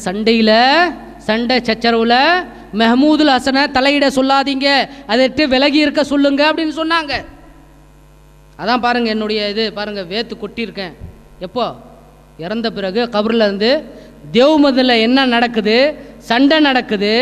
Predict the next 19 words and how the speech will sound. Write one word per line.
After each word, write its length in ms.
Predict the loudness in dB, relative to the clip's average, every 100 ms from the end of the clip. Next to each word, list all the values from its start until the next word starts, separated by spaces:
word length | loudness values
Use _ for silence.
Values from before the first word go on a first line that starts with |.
| -2 -8 -16 -6
ரசூலுல்லாஹ் 540 | -4 2 2 4 2 0
ஸல்லல்லாஹு 380 | -2 -2 0 0
அலைஹி 140 | -2
வஸல்லம் 280 | -4 -4 -2 0
அவர்களுக்கு 520 | 0 0 -2 0 0 -2 -8 -10 -4
முதுகுக்கு 520 | -2 -2 -2 -2 -2 -4
பின்னாடி 320 | -4 -2 0 0
என்ன 100 | -2 -2
நடக்கும்ன்ற 440 | -2 -2 0 2 0 0
கூட 120 | -2 -2
தெரியாது 320 | -4 0 0 0
என்று 140 | -6 -8
சொன்ன, 180 | -8 -8 -12 -2
உயிரோடு 380 | 2 4 4 2
இருக்கு 200 | 0 -2 -2
பொழுது 300 | 0 0 -2 -8 -14 -20 -20 -20 -20 -20 -20 -20 -20 -20 -20 -20 -20 -20 -8
முதுகுக்கு 400 | -2 2 2 0 -2
பின்னாடி 240 | -2 0 -2
என்ன 100 | -4